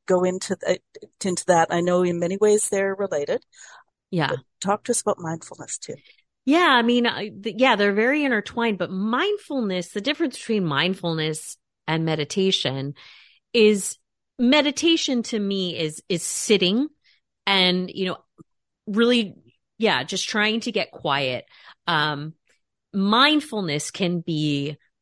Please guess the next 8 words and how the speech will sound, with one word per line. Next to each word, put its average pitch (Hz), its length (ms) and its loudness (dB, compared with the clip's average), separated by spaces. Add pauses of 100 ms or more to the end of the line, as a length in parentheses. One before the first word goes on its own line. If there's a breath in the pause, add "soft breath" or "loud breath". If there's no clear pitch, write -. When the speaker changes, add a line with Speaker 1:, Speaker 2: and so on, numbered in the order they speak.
Speaker 2:
the 185 120 0
way 185 300 6
that 170 220 2
you 160 200 -6
eat 151 280 -8
your 160 380 -2
meal 170 500 2 (720 loud breath)
or, 170 720 4